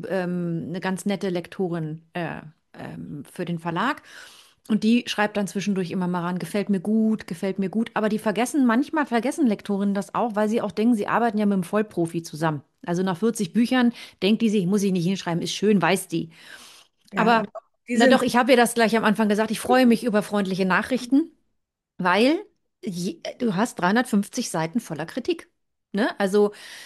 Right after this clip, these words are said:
Speaker 1: da passt das nicht und dann stellst du dir Fragen, „Warum ist das so und verstehe ich nicht und hast du komisch beschrieben und was soll das denn sein und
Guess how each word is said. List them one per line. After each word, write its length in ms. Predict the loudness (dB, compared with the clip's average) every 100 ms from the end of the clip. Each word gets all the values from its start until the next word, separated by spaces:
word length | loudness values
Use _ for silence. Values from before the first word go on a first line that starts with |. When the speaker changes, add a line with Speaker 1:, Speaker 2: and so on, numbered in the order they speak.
| -16 -4
Speaker 1:
da 100 | -2
passt 280 | -2 -2
das 180 | -2 0
nicht 180 | 0 2
und 60 | 2
dann 120 | 2
stellst 280 | 0 0 -2
du 60 |
dir 60 | -6
Fragen, 500 | 0 4 4 2 2
„Warum 200 | 0 0
ist 200 | -2 -2
das 200 | -4 -2
so 160 | -2 0
und 200 | 0 -2
verstehe 400 | -4 -2 0 0
ich 100 | 0
nicht 300 | -2 -2 -4
und 120 | -2
hast 160 | -2
du 40 | -2
komisch 360 | 0 2 0
beschrieben 500 | -2 -6 0 2 2
und 160 | 0 0
was 140 | 0
soll 120 | 0 0
das 180 | -2
denn 140 | 0 0
sein 360 | 0 0 0
und 180 | 0 -2